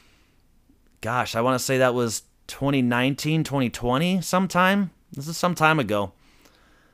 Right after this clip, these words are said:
Made one for him then, and then I got to do, it was cool to do it again. Um, but yeah, he was featured on Spotlight W G N. Go watch the clip. Just look up on YouTube, Spotlight W G N,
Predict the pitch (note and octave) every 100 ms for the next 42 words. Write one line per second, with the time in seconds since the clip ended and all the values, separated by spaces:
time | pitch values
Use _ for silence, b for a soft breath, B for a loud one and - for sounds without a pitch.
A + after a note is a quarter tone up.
0 | b b _ _ C3 C3 D#3 D#3 D3+ D3+
1 | C3+ C#3+ C#3 C#3 C3+ G2 A2+ C3+ C#3+ D3
2 | B2 A2+ A2+ A2 A2+ G#2+ G2+ G2 A#2+ A2+
3 | - A2+ G2+ G#2 F#2+ F#2 G#2+ F2+ E2 -
4 | D#2+ E2+ F2 A2 A2 - B B B -
5 | F#3 F3+ F3 - G3 F#3+ F3 E3 - -
6 | D3 E3+ E3 E3 C3 C#3+ E3 D3 E3+ D3
7 | C#3 D3+ C3 C3+ D3+ D3+ - B2 - C3
8 | D3+ B2+ - _ A#2+ - D#3 D#3+ C#3+ C#3
9 | A#2+ C3 A#2+ C3 A2 - B2 B2 B2+ G#2
10 | A#2+ A#2+ A2+ A2+ A#2+ A#2 A#2 A2+